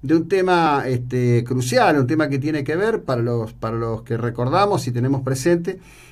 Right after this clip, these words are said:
que en su momento al, al asumir la intendencia, Guillermo Montenegro habló exclusivamente del tema seguridad. Bueno, eh, está en línea quien es responsable de la Secretaría de Seguridad de la Comuna de General Porredón, el señor Horacio García,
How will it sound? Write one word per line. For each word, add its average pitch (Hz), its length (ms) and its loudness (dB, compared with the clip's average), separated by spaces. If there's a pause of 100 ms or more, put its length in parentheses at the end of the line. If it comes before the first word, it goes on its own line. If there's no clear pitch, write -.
que 120 80 -2
en 120 40 0
su 123 120 -2
momento 151 640 4
al, 117 320 2
al 117 320 -4
asumir 143 460 2
la 160 120 2
intendencia, 165 580 0
Guillermo 151 320 2
Montenegro 156 680 0
habló 143 220 2
exclusivamente 180 760 -2
del 139 140 0
tema 147 220 -4
seguridad. 120 560 -4 (640)
Bueno, 139 440 0
eh, 120 600 2
está 127 260 0
en 180 80 4
línea 196 240 2
quien 151 160 0
es 156 100 0
responsable 165 800 2
de 127 200 -2
la 117 320 -2
Secretaría 123 480 2
de 151 60 0
Seguridad 131 320 -2
de 175 60 2
la 139 80 0
Comuna 139 260 -2
de 127 40 -2
General 131 240 -2
Porredón, 180 560 2
el 131 60 -4
señor 135 320 -4
Horacio 131 320 -4
García, 190 500 0